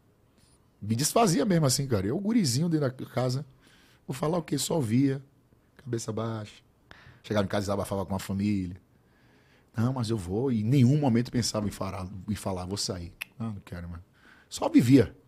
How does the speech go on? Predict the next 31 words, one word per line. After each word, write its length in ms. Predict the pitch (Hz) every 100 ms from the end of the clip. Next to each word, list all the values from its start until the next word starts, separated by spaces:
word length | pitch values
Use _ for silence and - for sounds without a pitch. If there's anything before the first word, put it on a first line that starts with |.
| _ _ _ _ _ _ _ _ _ _ _
Comecei 260 | 123 120
a 40 | 139
ganhar 120 | 135
corpo, 540 | 127 117 127 127 127 127 - _
no, 200 | 98 98 -
num 220 | 101 95
sentido 540 | - 95 - 101 92 - _
profissional. 640 | - 101 - 104 107 104 - -
<laughs> 1200 | - 123 - - - - 208 226 254 269 277 285
E 40 | 202
também 360 | 196 147 170 165
fisicamente. 760 | 156 131 156 151 202 165 233
<laughs> 800 | 247 226 233 220 202 190 - 269 - 254 - - - - - - -
Comecei 300 | - 156 143
a 40 | 165
ganhar 180 | 165
corpo 240 | 156 160 160
na 100 | 156
banda, 320 | 135 160 151
notoriedade 840 | 143 135 135 143 131 143 151 131
e 20 |
tal. 260 | 127 147 156
Aí, 80 | 139
pô, 220 | 139 147
porra, 460 | 151 156 180 185 226 - 196 -
rapaz, 720 | 165 - 156 170 220 - - _ _
tem 100 | -
gente 200 | 147 185
gostando 500 | 190 262 - 247 277
já, 280 | 214 214 208
viu? 200 | 170 214